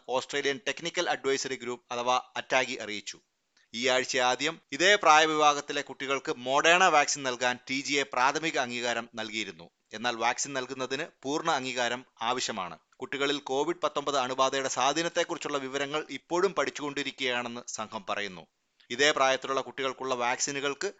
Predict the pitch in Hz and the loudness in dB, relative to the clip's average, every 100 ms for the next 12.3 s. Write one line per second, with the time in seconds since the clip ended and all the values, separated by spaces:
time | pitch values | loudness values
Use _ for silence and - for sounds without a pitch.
0 | _ 135 156 220 180 147 135 151 - 127 | _ 0 2 4 6 6 4 -2 -4 -2
1 | 143 151 143 147 123 135 139 135 120 101 | 2 0 2 2 2 0 0 0 0 -6
2 | 101 90 85 _ 113 123 127 - 127 131 | -8 -12 -16 _ -6 -2 -2 0 -2 -2
3 | - 156 156 160 151 117 117 143 - 170 | -2 -2 0 -2 -4 0 2 2 2 0
4 | 135 170 170 156 139 127 139 - - 135 | 0 0 -2 -2 0 0 -2 -8 0 0
5 | 156 170 165 143 147 226 170 143 156 165 | 0 -4 -6 -2 -2 -2 2 2 2 0
6 | 165 147 135 127 127 123 127 131 165 180 | -2 -2 -6 -2 -2 -2 -2 0 0 0
7 | 170 160 135 120 117 120 _ - 139 151 | -2 -4 -2 -2 -2 -6 _ -8 -2 2
8 | 165 - 135 151 175 165 143 135 135 - | 2 2 0 0 -2 0 2 2 0 -2
9 | 135 139 170 185 147 131 131 131 127 135 | 6 6 6 2 2 -2 -6 -2 0 0
10 | 135 127 123 123 123 123 117 120 110 110 | -2 -4 -4 -4 -2 -4 -4 -8 -6 -6
11 | 113 - 107 117 135 - 110 - 113 104 | -8 -10 -4 0 0 0 -10 -6 -8 -6
12 | 98 87 80 | -8 -8 -14